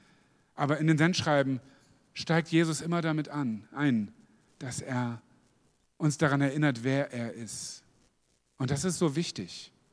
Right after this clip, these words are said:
Bevor wir sein Wort hören, was er uns sagt, wie wir leben sollen und so weiter,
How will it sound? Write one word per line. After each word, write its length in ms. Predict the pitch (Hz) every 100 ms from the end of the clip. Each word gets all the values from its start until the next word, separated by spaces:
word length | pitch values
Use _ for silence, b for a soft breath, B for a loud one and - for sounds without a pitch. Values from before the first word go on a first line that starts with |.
| _ _ _ _ _
Bevor 300 | 135 - 208
wir 100 | 170
sein 200 | 156 143
Wort 200 | 165 185
hören, 180 | 160 143
was 120 | 135
er 100 | 143
uns 240 | 185 196
sagt, 240 | 175 147 147
wie 80 |
wir 120 | 139 135
leben 260 | 180 190
sollen 320 | 156 143 143
und 80 | 147
so 100 | 139
weiter, 340 | 127 127 123